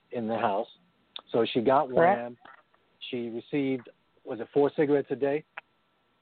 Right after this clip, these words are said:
Speaker 2: It was.
Speaker 1: Four cigarettes a day. Um, and so, I don't know. So when you, when you arrived and this is what was going on, um, aside from, like, so when did the reality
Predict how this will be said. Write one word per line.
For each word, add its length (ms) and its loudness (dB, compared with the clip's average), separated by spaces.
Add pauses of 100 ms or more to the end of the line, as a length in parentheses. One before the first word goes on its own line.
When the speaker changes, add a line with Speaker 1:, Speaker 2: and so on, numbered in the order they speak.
(340)
Speaker 2:
It 120 4
was. 320 2 (1040)
Speaker 1:
Four 260 -6
cigarettes 380 -6
a 60 -6
day. 360 -6 (580)
Um, 640 -6
and 240 -6
so, 460 4 (1300)
I 120 -10
don't 160 -6
know. 260 -2
So 140 -2
when 180 -8
you, 220 -6
when 160 -12
you 100 -4
arrived 500 0
and 100 -8
this 180 -12
is 40 -12
what 140 -4
was 180 -6
going 320 -6
on, 460 -6 (680)
um, 280 -6
aside 640 2 (100)
from, 200 -8
like, 180 -8
so 240 -6 (480)
when 500 0
did 280 0
the 80 -2
reality 1040 -4